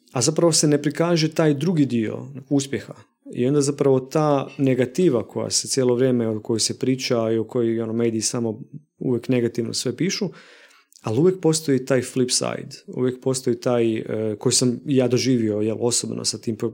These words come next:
ovoga, dok sam snimao, ne znam, Lovac na, e, bilje, često bi, znaš, ono, u prirodi upoznao nekog ili na polju ili na livadi ili bi otišli kod nekog poljoprivrednika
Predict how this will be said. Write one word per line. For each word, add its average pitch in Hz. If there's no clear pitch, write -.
ovoga, 107
dok 110
sam -
snimao, 117
ne 107
znam, 104
Lovac 113
na, 110
e, 110
bilje, 165
često 151
bi, 135
znaš, 135
ono, 113
u 110
prirodi 131
upoznao 123
nekog 127
ili 117
na 117
polju 123
ili 120
na 117
livadi 120
ili 117
bi 117
otišli 120
kod 123
nekog 120
poljoprivrednika 120